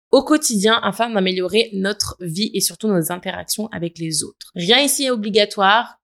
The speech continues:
Comme d'habitude, sur Simply Well, on vous donne des conseils, on vous donne des tips, on vous donne des éléments qui vont permettre de vous soutenir. Prendre conscience de ces points-là, c'est super, c'est énorme et c'est déjà un premier pas vers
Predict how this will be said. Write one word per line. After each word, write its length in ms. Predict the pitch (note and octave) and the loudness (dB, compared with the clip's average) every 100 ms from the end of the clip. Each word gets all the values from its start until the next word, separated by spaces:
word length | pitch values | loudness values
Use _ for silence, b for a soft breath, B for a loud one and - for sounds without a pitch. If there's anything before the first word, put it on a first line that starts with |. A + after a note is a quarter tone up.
| - | -2
Comme 240 | A#3+ B3+ | 0 2
d'habitude, 520 | A#3+ G#3+ G3+ - A3+ | 2 0 -2 -8 -8
sur 300 | - - A#3+ | -6 -6 -4
Simply 360 | - A3 G3+ G3+ | -2 0 -2 0
Well, 280 | F3+ F#3 G3+ | 2 2 2
on 80 | |
vous 120 | E3+ E3+ | -2 -4
donne 180 | G3 | -4
des 160 | F#3 F3+ | -4 -6
conseils, 420 | - G#3 - F#3 | -6 -2 0 0
on 60 | F3 | -2
vous 80 | E3 | -4
donne 180 | F3 | -6
des 180 | E3+ F3 | -6 -8
tips, 300 | - G3+ F#3+ | -6 -4 -4
on 60 | F#3 | -6
vous 120 | E3 | -4
donne 240 | E3+ F#3 F#3+ B B B | -2 -2 -4 B B B
des 480 | F3 F3+ F#3 G3 - F3+ | 0 4 6 6 2 0
éléments 320 | G3+ F#3 F#3 | 2 4 2
qui 120 | F#3+ F#3 | -2 -6
vont 120 | F3+ | -2
permettre 300 | F3 F3+ F#3+ | 2 2 0
de 80 | F3 | -4
vous 200 | E3+ F3 b _ | -6 -14 b _
soutenir. 960 | - - - A3+ A3 G3+ F#3+ G#3 A3+ | -2 0 2 0 2 2 4 2 0
Prendre 300 | A#3 - A#3+ | -6 -6 -4
conscience 460 | A#3 G#3+ - F#3+ F#3 | -2 -2 0 -2 -4
de 80 | F3 | -6
ces 180 | E3+ F3+ | -6 -8
points-là, 360 | - E3+ F3 | -4 0 0
c'est 180 | G3 E3+ _ _ | -2 -10 _ _
super, 640 | - - B3+ A3 E3 F3 | -2 0 2 4 4 2
c'est 220 | - F#3 - | -2 -6 0
énorme 460 | G3+ G3 E3+ F3+ F#3+ | 2 4 6 4 2
et 40 | F3+ | -8
c'est 140 | - | -8
déjà 220 | F3 F#3 F#3 | -8 -8 -8
un 100 | E3 | -10
premier 360 | - F#3+ F3 | -4 -2 -2
pas 200 | E3 E3 - B B - | -2 -4 -6 B B -8
vers 360 | E3+ E3 F#3 | -2 0 -2